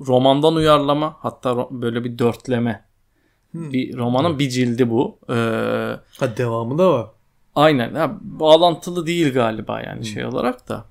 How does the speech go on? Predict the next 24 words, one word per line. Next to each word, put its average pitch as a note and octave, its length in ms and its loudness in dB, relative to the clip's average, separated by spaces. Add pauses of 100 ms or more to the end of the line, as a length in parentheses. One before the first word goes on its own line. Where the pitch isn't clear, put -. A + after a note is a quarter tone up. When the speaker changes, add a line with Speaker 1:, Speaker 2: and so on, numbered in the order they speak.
(260)
Speaker 1:
Ee, A2+ 440 -4 (140)
hatta B2 380 2
normalde C#3 600 6
romanda C3+ 580 4 (380)
işte - 300 -8
on C#3 380 2
yıllık B2+ 540 2
bir A#2+ 200 0 (160)
süreçte - 580 -4
geçiyor A#2 460 -4
hikaye. B2 640 -2 (480)
Bunu B2+ 200 0
işte, B2+ 520 -2
e, B2+ 120 -4
Speaker 2:
Kısalmış. A#2+ 600 -2
Speaker 1:
yönetmen B2+ 560 -2
hani B2 260 0
bunu B2 200 -4
birkaç C#3 380 -2
günlük C3 440 0
bir C3+ 40 -6
şeye B2+ 320 0
indirebilmek B2 720 -2
için, - 380 -6